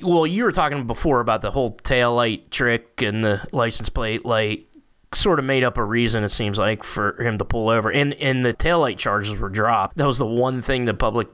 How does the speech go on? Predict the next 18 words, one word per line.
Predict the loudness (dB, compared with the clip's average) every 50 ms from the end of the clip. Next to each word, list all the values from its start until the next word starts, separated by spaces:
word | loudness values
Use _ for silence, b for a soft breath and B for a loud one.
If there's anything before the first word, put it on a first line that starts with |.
| -16 _ -10
defender | -6 -4 -2 0 0 0 0
could | -2 -4 -10 -6
get | -4 -2 0
out | 2 2 0 2
of | 2
that. | 2 2 2 2 0 -2 -6 -10 -8 -2
Could | 0 0 0 2
they | 0 0 2
have | 2 0 -2 -2 -2 -2
done | 0 0 0 0 -2 -4
something | -2 -2 -2 -2 -2 -4
so | -2 0 2 4 4 4 4 4 4
egregious | 2 0 0 0 0 2 2 2 2 2 2 2 2 2 0 0
at | -2 0
that | 0 -2 -2 0
traffic | 0 0 0 0 0 -2 -6 -4
stop | -2 0 2 2 2 0 -2 -4 -2
that | 0 0 0 0 -2 -8 B